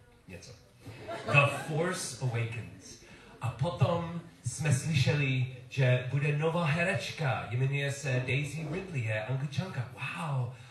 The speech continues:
A potom, uh, starý herci, uh, Mark Hamill, uh, Han Solo, kdo byl Han Solo?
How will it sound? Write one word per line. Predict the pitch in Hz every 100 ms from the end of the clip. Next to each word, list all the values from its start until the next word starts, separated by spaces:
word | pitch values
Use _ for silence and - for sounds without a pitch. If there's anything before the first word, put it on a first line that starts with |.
| -
A | -
potom, | - 156 170 156 151
uh, | - - - - - 127 127 123 - -
starý | - - 190 202 330 190
herci, | 151 139 - - 127 104 87 -
uh, | 117 - - 110 104
Mark | 113 143 -
Hamill, | 131 160 175 160 117
uh, | - - - - - - - 110 104 95 90 87 - -
Han | - 135 135
Solo, | - 117 92 -
kdo | 107
byl | 95 87 90
Han | 87
Solo? | - 82